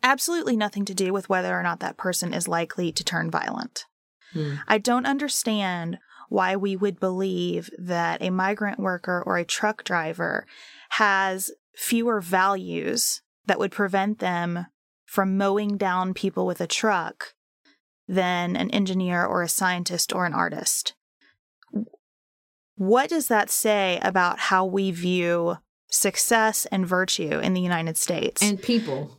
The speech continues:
Speaker 2: just
Speaker 1: And
Speaker 2: generally.
Speaker 1: people generally. I think we're equating things that should not be equated here. Arguably,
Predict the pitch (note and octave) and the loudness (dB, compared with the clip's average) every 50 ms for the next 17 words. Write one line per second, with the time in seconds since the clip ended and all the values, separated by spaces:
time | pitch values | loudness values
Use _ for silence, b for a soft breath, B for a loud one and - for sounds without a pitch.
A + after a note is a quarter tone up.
0 | - - - F3+ E3+ - - - E3 D#3 C#3+ C#3+ B3 B3 A#2 B2+ C#3+ - - - | -14 -6 -4 -4 -2 -2 -2 0 0 2 4 6 4 4 4 0 -4 -6 -8 -6
1 | - - - D4+ D#4 - - E4+ D#4 B3+ - - A#3+ A#3+ B3 E4 F4 D#4 A3+ G3 | -2 2 4 4 4 4 2 0 2 2 2 2 2 2 2 2 2 0 0 0
2 | F#3 F3+ E3+ E3 - - - - - G3+ A3 B3+ - - D4 C#4+ D4+ - C#4+ C#4+ | 0 0 0 0 -2 -2 -2 0 2 2 2 2 2 2 0 0 2 2 2 2
3 | C#4 - A#3 - - - - A#3 A#3 A#3+ C#4 D#4+ D#4 C4 A3 G#3 F#3+ F3+ - A3 | 2 2 0 -2 -2 -2 2 2 4 4 4 2 2 2 2 2 -2 -2 0 0
4 | G#3+ G#3 G#3 G3+ G3 - - G#3 - - - - A#3 G#3+ G#3 G#3 G#3 G#3 A3+ - | 2 2 2 0 0 0 0 -2 0 0 2 2 2 2 2 2 2 2 0 0
5 | A3+ G#3+ G#3 G3+ G3 F3 E3+ - - - F#3 F#3+ F3+ F3+ E3+ D3+ - - - C#3+ | 0 0 -2 0 0 -2 -4 -4 -2 0 2 2 2 2 0 -4 -4 -2 -2 -2
6 | D3 - - D#4 F#4 D4 E4 D#4 - D4+ C4 A#3+ G#3+ G3+ F#3+ G3 F#3 F3 E3+ E3 | 0 0 2 2 4 2 2 0 0 0 2 2 0 0 -2 -2 -2 -2 0 -2
7 | D#3+ E3 F3+ | -2 -4 -6